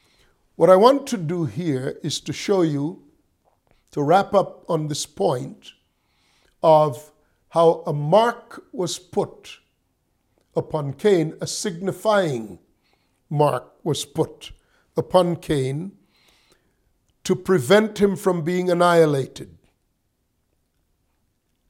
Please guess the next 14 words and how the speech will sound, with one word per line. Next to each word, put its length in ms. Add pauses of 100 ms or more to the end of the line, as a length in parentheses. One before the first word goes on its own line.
(1000)
And 180
the 120
idea 520
was 600 (1000)
that 320
God 340
would 180
also 840 (120)
seal 680
those 640 (180)
who 120
belong 500
to 120
him. 340